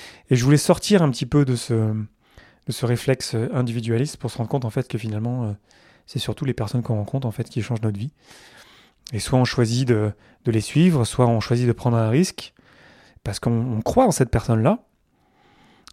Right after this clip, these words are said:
et, et on y va, et c'est ça en fait qui fait que, qu'on grandit. En tout cas à mon avis. Et puis, euh, on peut tout à fait ne pas être d'accord.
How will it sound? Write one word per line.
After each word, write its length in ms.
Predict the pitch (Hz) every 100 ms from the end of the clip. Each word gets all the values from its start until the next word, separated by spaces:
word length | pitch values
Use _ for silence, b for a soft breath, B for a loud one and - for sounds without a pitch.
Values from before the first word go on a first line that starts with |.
| -
et, 340 | 123 123 131
et 60 | 110
on 100 | 113
y 140 | 110 104
va, 280 | 151 160
et 80 | 156
c'est 140 | - 117
ça 160 | -
en 60 | 156
fait 200 | - 123
qui 140 | -
fait 160 | 110 120
que, 220 | - 104 104 b b b
qu'on 140 | - 120
grandit. 360 | 110 113 156 - _ -
En 80 |
tout 80 | 123
cas 140 | 143 202
à 40 |
mon 120 | 190
avis. 180 | 135 127 - -
Et 40 | 110
puis, 140 | 131
euh, 160 | 117 110
on 100 | 104
peut 220 | - -
tout 120 | -
à 60 | 131
fait 220 | - 147 B B B B -
ne 60 | 120
pas 200 | 139 127
être 120 | 117
d'accord. 380 | 107 104 160